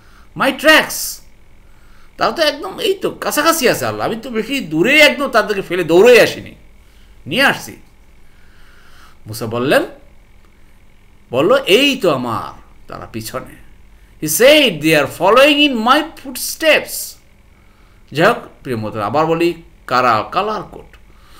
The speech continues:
কলা বেগুনি কালার, অর্থাৎ থার্ড পারসন সিঙ্গুলার। মুসা বলল, হুম মানে তারা, মানে তার সাথে লোকেরা। আবার দেখেন, আসার, আসার মানে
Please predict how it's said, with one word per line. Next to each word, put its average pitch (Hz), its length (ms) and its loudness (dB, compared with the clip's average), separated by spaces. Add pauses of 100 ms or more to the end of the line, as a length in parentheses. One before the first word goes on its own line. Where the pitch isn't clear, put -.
(240)
কলা 170 400 4
বেগুনি 117 320 -2
কালার, 90 280 -12 (640)
অর্থাৎ 120 340 -6 (760)
থার্ড 123 180 -6
পারসন 185 260 -2
সিঙ্গুলার। 98 400 -12 (200)
মুসা 131 260 -6
বলল, 92 340 -10 (680)
হুম 160 140 -2
মানে 120 200 -6
তারা, 110 380 -6 (360)
মানে 113 200 -12
তার 120 160 -4
সাথে 117 240 -8
লোকেরা। 123 400 -8 (1300)
আবার 110 240 -4
দেখেন, 190 300 -4 (960)
আসার, 127 720 -2
আসার 143 320 -6
মানে 175 240 -10